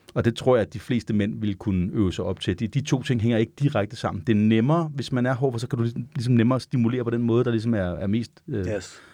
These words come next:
Speaker 1: almindelig eller tilvænnet, eller hvad man skal sige. Men, det, men, men, men stimulationen kan sådan set sagtens lade sig gøre.
Speaker 2: Uh, lad mig lige, nu, jeg kommer til at tænke på noget. Lad mig lige se, om, om det her
Speaker 1: Mm.
Speaker 2: resonerer for jer. Jeg synes, jeg har en oplevelse af nogle gange, når jeg kæmper med hårdheden,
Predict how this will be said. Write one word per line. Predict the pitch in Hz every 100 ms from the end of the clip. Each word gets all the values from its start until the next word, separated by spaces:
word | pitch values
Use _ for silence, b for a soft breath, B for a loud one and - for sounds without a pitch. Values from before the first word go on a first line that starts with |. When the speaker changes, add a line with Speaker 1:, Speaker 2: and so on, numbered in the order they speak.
| B -
Speaker 1:
almindelig | 170 117 123 135 131
eller | 90
tilvænnet, | - 127 143 113
eller | 101 101
hvad |
man | 110
skal | - 117
sige. | 127 120 b b b b b
Men, | 127 117
det, | 107 117 113 107
men, | 110 98 107
men, | 98 123
men | 101
stimulationen | - 101 90 185 208
kan | 151 101
sådan | 101
set | 110
sagtens | - 101 147 113
lade | 92
sig |
gøre. | 92 87 - _
Speaker 2:
Uh, | 180 196 151 -
lad | 123 139
mig | 143
lige, | 147 175 151 -
nu, | 151 143
jeg | 127
kommer | 135 127
til | 151
at | 147
tænke | 143
på | 135
noget. | 120 117
Lad |
mig | 117
lige | 135 151
se, | 147 120
om, | 120 -
om | 110 98
det | 135 135
her | 127 87
Speaker 1:
Mm. |
Speaker 2:
resonerer | 95 76 98 104 92
for | 98
jer. | 87 80 78 - b b b b b
Jeg | 120 151
synes, | 180 156
jeg | 151
har | 156
en | 143
oplevelse | 139 151 139 127
af | 131
nogle | 143 147 143
gange, | 127 139
når | 123
jeg | 104
kæmper | - 131 131 127
med | 101
hårdheden, | 110 139 151 151 135